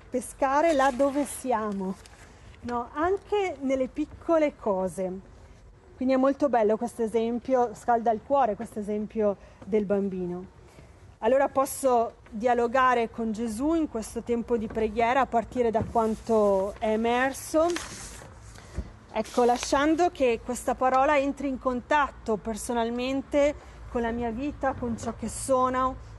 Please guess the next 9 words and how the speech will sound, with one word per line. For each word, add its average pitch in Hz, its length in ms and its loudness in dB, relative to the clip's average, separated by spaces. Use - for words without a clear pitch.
con 254 120 -2
la 240 80 4
mia 247 160 -2
storia 240 400 2
personale, 233 840 0
con 226 160 -6
le 220 60 -2
mie 226 180 -4
scelte, 240 880 0